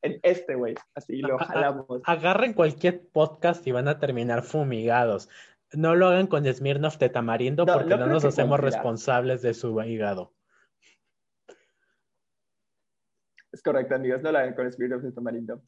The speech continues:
Speaker 2: Ujú.
Speaker 1: Pero bueno, perdón porque te interrumpí, pero jamás lo haré, no hablaré de mi amor.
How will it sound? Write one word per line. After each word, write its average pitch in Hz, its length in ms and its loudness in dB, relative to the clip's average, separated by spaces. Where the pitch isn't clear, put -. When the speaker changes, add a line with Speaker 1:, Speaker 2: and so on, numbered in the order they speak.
Speaker 2:
Ujú. - 180 -20
Speaker 1:
Pero 214 100 -2
bueno, 135 240 0
perdón 208 380 4
porque 139 240 -2
te 143 100 -6
interrumpí, 127 460 -4
pero 160 460 0
jamás 196 720 -8
lo 160 140 -10
haré, 143 320 -12
no 120 120 -10
hablaré 117 640 -10
de 156 160 -14
mi 170 200 -10
amor. 131 1000 -14